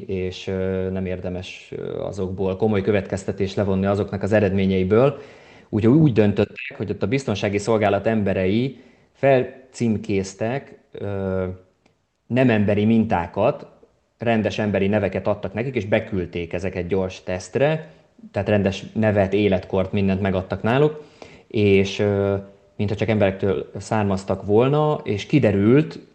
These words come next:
ezek alapján, hogy pozitív koronavírus tesztet produkált egy papaja, egy kecske és egy bárány.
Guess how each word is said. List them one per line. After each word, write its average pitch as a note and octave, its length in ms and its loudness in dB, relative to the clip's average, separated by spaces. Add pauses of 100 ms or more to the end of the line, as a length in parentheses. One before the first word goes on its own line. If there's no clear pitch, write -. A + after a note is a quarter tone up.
(720)
ezek G2+ 320 -2
alapján, G#2 760 2
hogy G#2+ 440 0
pozitív G2 720 0
koronavírus F#2+ 580 -4
tesztet - 400 -6
produkált F#2+ 760 -4
egy F#2+ 220 -8
papaja, A#2+ 680 -2 (580)
egy - 240 -10
kecske B2 360 0
és F2+ 220 -2
egy F2 100 -6
bárány. E2+ 420 -8